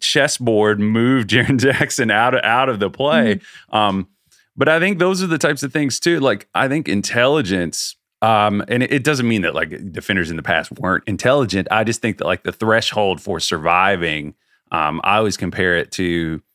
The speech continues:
Speaker 1: you know, you've gotta be able to play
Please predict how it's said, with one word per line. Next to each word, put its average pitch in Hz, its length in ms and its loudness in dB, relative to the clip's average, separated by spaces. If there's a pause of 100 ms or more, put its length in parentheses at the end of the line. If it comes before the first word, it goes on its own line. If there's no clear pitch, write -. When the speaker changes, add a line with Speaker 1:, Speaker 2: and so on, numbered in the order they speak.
(420)
Speaker 1:
you 104 120 0
know, 98 40 2
you've 95 280 0
gotta 107 260 4
be 101 80 -2
able 98 160 2
to 87 80 0
play 87 760 0